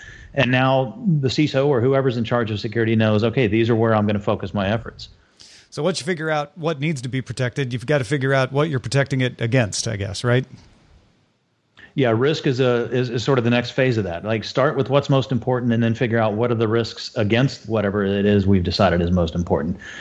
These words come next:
Speaker 1: And you've got to go through and look at, you know, we, we've got a tool in the business called threat modeling where you basically, you know, it's like, let's say, let's say that what you've determined is important is your company's source code. You're a high-tech company.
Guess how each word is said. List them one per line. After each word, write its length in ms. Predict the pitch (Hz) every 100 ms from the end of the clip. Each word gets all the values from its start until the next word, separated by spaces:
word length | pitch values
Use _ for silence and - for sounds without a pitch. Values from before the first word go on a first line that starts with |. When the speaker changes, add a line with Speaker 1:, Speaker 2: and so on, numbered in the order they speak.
| - - - -
Speaker 1:
And 220 | 127 123
you've 100 | 117
got 120 | 135
to 80 | 127
go 140 | 123
through 280 | 120 123 120
and 160 | 110 110
look 160 | 113
at, 180 | 113 -
you 80 | 117
know, 80 | 110
we, 160 | 113
we've 220 | 120 123
got 160 | 110 127
a 240 | 120 113 -
tool 240 | 143 127
in 60 | 123
the 80 |
business 280 | 117 113 113
called 240 | - 113 -
threat 220 | 131 107
modeling 400 | 110 107 123 131
where 80 | 113
you 140 | 110
basically, 680 | 113 117 135 131 123 123 123
you 220 | 165 156
know, 120 | 120
it's 100 | 120
like, 140 | 143 131
let's 180 | 147 -
say, 280 | 151 143
let's 200 | 135 160
say 100 | 170
that 120 | 160 143
what 180 | 151
you've 100 | 151
determined 360 | 139 139 139 135
is 100 | 120
important 400 | 123 135 131 127
is 60 | 110
your 100 | 110
company's 380 | 127 123 117
source 220 | - 117 110
code. 180 | 92
You're 100 | 98
a 60 | 101
high-tech 400 | 131 135 143 -
company. 420 | 120 110 117 113